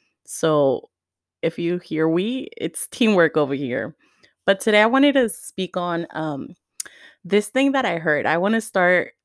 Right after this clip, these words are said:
the podcast with this, okay? So as many of you guys, I'm addicted to TikTok, okay? So I,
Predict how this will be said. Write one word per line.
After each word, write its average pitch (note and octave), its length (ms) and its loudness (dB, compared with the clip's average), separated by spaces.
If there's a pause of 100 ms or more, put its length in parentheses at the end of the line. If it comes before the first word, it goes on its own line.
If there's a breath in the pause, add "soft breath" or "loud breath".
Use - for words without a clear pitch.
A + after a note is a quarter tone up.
(100)
the E3+ 80 -12
podcast D#3+ 580 -2
with C#3+ 220 -6
this, - 340 -14
okay? D3+ 400 -4 (360)
So F3+ 420 4 (920)
as F3 180 -6
many E3+ 180 -2
of G#3 100 -2
you A3 80 0
guys, F3 440 2
I'm F3+ 180 2
addicted D#3+ 520 -2
to E3 100 -12
TikTok, - 560 -8
okay? D#3+ 320 -6 (840)
So G#3 200 0
I, G#3 100 0